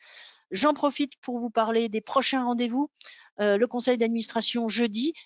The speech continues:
donc, euh, et au trente et un mars, la fin de la deuxième levée de fonds. Euh, et surtout, et surtout, pour ceux qui ne sont pas déjà venus, euh, annuaires, annonces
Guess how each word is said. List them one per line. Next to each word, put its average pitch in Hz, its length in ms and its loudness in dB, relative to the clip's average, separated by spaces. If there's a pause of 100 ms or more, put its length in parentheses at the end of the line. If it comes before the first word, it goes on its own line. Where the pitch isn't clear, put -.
donc, 226 460 0
euh, 214 180 4
et 233 260 4
au 202 160 4
trente 220 280 -4
et - 20 2
un 226 100 2
mars, 226 380 0
la 196 220 0
fin 247 220 -2
de 226 40 -6
la 202 100 2
deuxième 220 460 0
levée 190 200 -2
de - 60 -10
fonds. 247 200 -6 (680)
Euh, 190 160 2 (120)
et 269 100 4
surtout, 285 480 0 (100)
et 302 120 4
surtout, 294 420 -4 (320)
pour - 180 -6
ceux 285 120 2
qui 240 140 -2
ne 220 60 0
sont 214 120 -4
pas 202 140 0
déjà 214 260 2
venus, 208 280 0 (340)
euh, 185 140 4 (120)
annuaires, 269 720 2
annonces 247 520 0